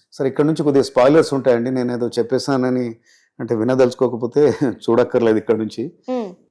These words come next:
Speaker 1: ఇరాక్ టూ అనే ఒక పిక్చర్ వచ్చింది ట్వంటీ ట్వంటీ త్రీలో, జోజు జార్జ్ మలయాళం మూవీ. అది కూడా చాలా పెద్ద హిట్ అయింది,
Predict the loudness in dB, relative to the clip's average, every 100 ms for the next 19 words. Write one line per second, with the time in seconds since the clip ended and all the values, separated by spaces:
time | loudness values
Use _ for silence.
0 | 2 4 6 4 2 2 2 2 0 -4
1 | -4 -4 -4 -12 -14 -12 -10 -10 -12 -16
2 | -16 -18 -20 -20 _ _ -8 -2 2 2
3 | 4 4 2 -6 -8 -10 -14 -8 0 0
4 | 0 -8 -16 -14 -8 -6 -4 -6 -6 -8
5 | -6 -4 -4 -8 -14 -16 -20